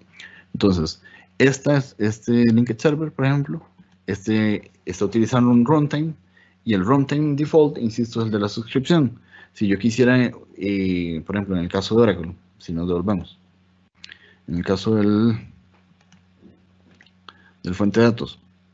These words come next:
vamos aquí. Ok,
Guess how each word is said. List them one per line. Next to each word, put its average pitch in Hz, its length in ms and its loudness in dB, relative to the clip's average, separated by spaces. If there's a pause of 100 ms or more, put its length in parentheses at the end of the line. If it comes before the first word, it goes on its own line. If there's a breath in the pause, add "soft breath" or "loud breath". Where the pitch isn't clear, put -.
(1160 soft breath)
vamos 90 260 0
aquí. 101 300 0 (4000)
Ok, - 200 -6